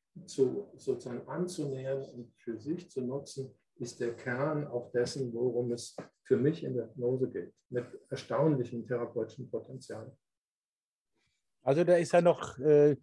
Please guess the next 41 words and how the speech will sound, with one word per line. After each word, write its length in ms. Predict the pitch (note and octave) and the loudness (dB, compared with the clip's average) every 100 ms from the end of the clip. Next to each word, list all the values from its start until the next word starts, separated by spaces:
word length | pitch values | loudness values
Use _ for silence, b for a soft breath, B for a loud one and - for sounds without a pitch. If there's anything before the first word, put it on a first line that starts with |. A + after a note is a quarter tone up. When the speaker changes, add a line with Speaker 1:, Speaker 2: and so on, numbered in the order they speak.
| - | 0
Speaker 2:
sehr 140 | D#3 | 2
gut, 200 | D3+ A#3 | 6 6
dass 140 | G#3 | 8
ihr 80 | G#3 | 8
das 120 | F3 | 4
beides 300 | - D#3+ E3 | 6 6 6
sozusagen 300 | - D3 D3 | 2 2 0
aufgegriffen 580 | C3+ D#3+ F#3+ E3+ F3+ F3 | 2 4 4 4 2 4
habt 180 | E3+ E3 | 2 2
und 80 | D#3 | -2
dieses 200 | D3+ C3+ | -2 -2
ganze 240 | D3+ D#3 | 0 0
Potenzial 680 | D3+ D3+ C#3 A#2+ C3 C3 D3+ b b | 0 0 0 2 4 6 4 b b
so 220 | - D3+ - _ | -4 -4 -4 _
ausführlich 580 | C#3 D#3+ F3 F#3+ F#3 D#3 | 6 6 6 6 6 4
und 120 | D3+ | -2
differenziert 720 | D#3+ D3+ C#3 B2 - D#3+ - | -2 0 0 0 2 4 6
dargestellt 600 | C#3 E3+ E3 - G#2 F#2+ | 4 4 0 0 -2 -2
habt. 300 | - - _ b b b b b _ | -10 -10 _ b b b b b _
Äh, 300 | A#2 A#2+ A2+ G2 | 4 4 4 4
jetzt 200 | C#3+ - | 2 4
speziell 520 | - C#3 - C3+ E3+ | 0 2 4 6 6
eben 260 | D#3+ D#3+ | 4 2
für 160 | D3+ D#3+ | 2 2
das 180 | C#3 B2 | 2 2
Feld 480 | - C#3 C3 - - | 2 2 2 -6 -4
Psychoonkologie, 720 | C#3+ C#3+ C3+ C3 C3+ C#3+ D3 | 2 4 4 4 2 4 4
das 180 | A#2+ A#2 | 4 4
an 140 | B2+ | 0
sich 160 | C3+ C3+ | 0 2
ja 120 | D3 | 2
auch 120 | E3 | 2
schon 180 | - A#2+ | 2 0
groß 340 | G2 G2 - | 2 -2 -2
ist. 220 | - - - b b b b b b _ - | -12 -20 -20 b b b b b b _ -6
Ich 160 | - C3+ | -4 2
mach 140 | E3+ G3 | 2 4
den 180 | G#3 | 4
Sprung 320 | F#3+ - F#3+ D3+ | 4 4 6 8
jetzt 200 | C#3 D3+ | 6 6
mal, 360 | C3 A#2+ G2+ | 4 4 2